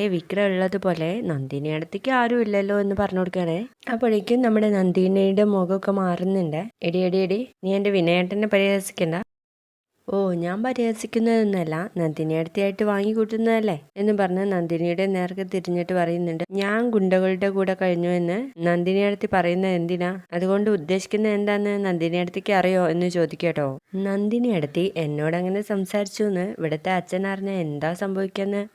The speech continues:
നന്ദിനി അടുത്തേക്ക് അറിയോ?" എന്ന് ചോദിക്കുമ്പോ, "അയ്യേ, കുട്ടി അങ്ങനെയാണ് ഉദ്ദേശിച്ചേ, ഞാനേ ആ അർത്ഥത്തിൽ പറഞ്ഞതല്ല ട്ടോ." അപ്പൊ വേദ, "ഏതർത്ഥത്തിൽ പറഞ്ഞതാണെങ്കിലും കേൾക്കുന്നവർക്കൊക്കെ അത് മനസ്സിലാകും." അപ്പോ നന്ദിനി പറയുന്നുണ്ട്,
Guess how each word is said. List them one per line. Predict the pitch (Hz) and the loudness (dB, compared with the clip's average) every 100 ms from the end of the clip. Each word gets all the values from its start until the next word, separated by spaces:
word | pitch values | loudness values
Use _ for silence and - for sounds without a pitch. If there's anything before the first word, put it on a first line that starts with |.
| _ - | _ -10
നന്ദിനി | 170 165 160 165 | -6 -4 -2 -2
അടുത്തേക്ക് | 165 165 175 - 202 | -2 -4 -8 -2 0
അറിയോ?" | 185 175 190 185 | 2 2 2 2
എന്ന് | 185 180 | 0 -2
ചോദിക്കുമ്പോ, | 180 175 165 156 156 202 - | 0 -2 -2 -4 -6 -8 -6
"അയ്യേ, | 170 185 170 175 180 202 262 277 - | -2 -2 -2 0 2 2 0 -4 -4
കുട്ടി | 247 277 | 2 4
അങ്ങനെയാണ് | 247 233 262 254 262 | 4 4 4 2 2
ഉദ്ദേശിച്ചേ, | 254 220 220 220 202 147 143 - | 2 4 2 2 0 0 -4 -4
ഞാനേ | 165 170 202 180 - 170 | 0 2 2 0 -2 0
ആ | 196 262 | 2 0
അർത്ഥത്തിൽ | 240 180 175 | 0 0 0
പറഞ്ഞതല്ല | 180 160 156 165 170 151 147 | 0 0 -2 -2 -2 -2 0
ട്ടോ." | 151 143 131 - - | 0 -2 -4 -12 -10
അപ്പൊ | 220 226 | -2 2
വേദ, | 180 165 160 180 - | 2 0 -4 -6 -6
"ഏതർത്ഥത്തിൽ | 175 165 156 196 190 170 165 180 | -4 -2 -2 -4 -2 -4 -4 -4
പറഞ്ഞതാണെങ്കിലും | 170 151 151 160 151 143 143 165 - - | -4 -2 -4 -4 -4 -6 -6 -8 -10 -6
കേൾക്കുന്നവർക്കൊക്കെ | 180 185 185 196 175 147 - 147 160 - | -4 -2 -4 -2 0 -2 -4 -6 -4 -4
അത് | 180 202 | -4 -2
മനസ്സിലാകും." | 196 202 214 202 139 135 165 247 - 170 | -2 -2 -4 -4 -4 -2 -6 -8 -10 -6
അപ്പോ | 175 170 190 | 2 2 4
നന്ദിനി | 165 147 156 175 | 0 0 0 2
പറയുന്നുണ്ട്, | 180 160 165 160 | 0 0 -2 -2